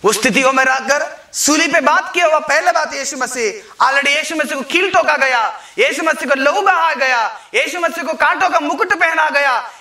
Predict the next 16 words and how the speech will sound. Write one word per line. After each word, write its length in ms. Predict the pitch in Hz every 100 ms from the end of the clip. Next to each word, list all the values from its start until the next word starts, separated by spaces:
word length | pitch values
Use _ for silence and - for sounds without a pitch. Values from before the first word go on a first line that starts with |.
| -
यीशु 280 | 269 311 370
मसीह 240 | 359 359
को 160 | 359 359
सारे 580 | - 339 403 415 392
लोग, 520 | 285 302 403 427 427 - - -
अगल 260 | 302 349 415
बगल 300 | 370 302 -
के 120 | 247
लोग 320 | 285 339 330
यीशु 220 | 339 320
मसीह 200 | 311 294
को 60 | 294
क्या 140 | 262
कर 160 | 269 269
रहे 280 | 254 240 233
हैं? 400 | 226 294 302